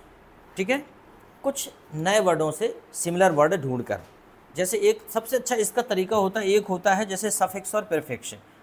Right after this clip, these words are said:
आपने सुना होगा, एक नाम सुना है आपने, suffix? आपने नाम सुना है प्रीफिक्स? ये नाम सुना होगा, suffix।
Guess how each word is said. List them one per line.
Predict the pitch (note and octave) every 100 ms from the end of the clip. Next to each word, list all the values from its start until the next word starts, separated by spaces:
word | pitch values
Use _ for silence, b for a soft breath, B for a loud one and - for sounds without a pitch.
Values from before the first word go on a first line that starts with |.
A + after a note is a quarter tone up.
| B D3
आपने | D#3+ F#3 G#3
सुना | E3+ F3+
होगा, | F#3 D3 C#3+ F#3+ - - - - - -
एक | E3+ - -
नाम | C#3+ F3 G#3
सुना | G#3
है | A#3+
आपने, | A#3 B3+
suffix? | - F#3 G#3 G3 C4 C#4 - - - - - - - - - - - - - - - - -
आपने | D#3 F3 G#3
नाम | G3 A3
सुना | A3 A3+
है | B3+
प्रीफिक्स? | - G#3 G#3 G3+ - B3 - - - - - - - - - - - - - - - - - - - - - - - - - -
ये | F3+
नाम | F3 F#3+
सुना | F#3 F#3
होगा, | F#3+ F3+ F3 F3 - - -
suffix। | - F#3 G3 F#3+ -